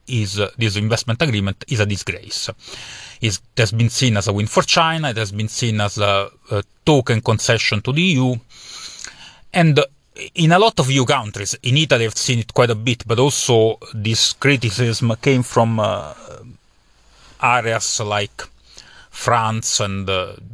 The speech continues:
Germany itself even. It has been said that this agreement is essentially, uh, only to pursue German interests, and it was in German interest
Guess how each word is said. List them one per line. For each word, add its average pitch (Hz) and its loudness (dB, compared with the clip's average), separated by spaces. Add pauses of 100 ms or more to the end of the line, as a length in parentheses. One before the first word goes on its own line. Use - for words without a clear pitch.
Germany 127 2
itself - -4
even. 127 0 (1900)
It - -2
has 175 4
been 202 -2
said 151 0
that 123 -2
this 156 0
agreement 135 0
is 127 0
essentially, 120 2 (240)
uh, - -14 (220)
only 151 4
to 127 -2
pursue 139 0
German 123 2
interests, 127 0
and 123 2
it 120 -2
was 127 2
in 127 0
German 131 2
interest 120 2